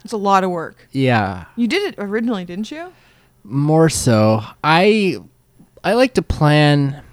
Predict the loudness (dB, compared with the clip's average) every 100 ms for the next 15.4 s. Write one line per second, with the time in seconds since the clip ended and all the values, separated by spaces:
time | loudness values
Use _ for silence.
0 | -20 -20 _ _ _ -2 -2 0 2 4
1 | 4 2 2 4 4 4 2 0 -4 -8
2 | -18 -20 -20 -6 -2 -2 -2 -2 -4 -8
3 | -20 -20 -20 -12 0 4 4 4 0 -4
4 | -20 -20 _ _ _ _ -2 2 2 0
5 | -8 -20 _ _ _ _ -2 2 4 4
6 | 2 0 0 2 2 0 -2 -4 -4 -8
7 | -12 -6 0 2 0 -6 _ 0 2 2
8 | 0 -4 -2 2 2 2 0 0 4 4
9 | 4 2 0 2 2 4 4 2 2 4
10 | 4 4 2 2 -2 -8 -6 -4 -2 2
11 | 4 4 4 4 2 2 2 2 0 -2
12 | -6 -8 -4 -4 -2 0 2 4 4 4
13 | 2 2 0 -2 -4 0 0 2 2 4
14 | 4 2 0 2 2 2 0 -2 -2 -4
15 | -2 -2 -2 -4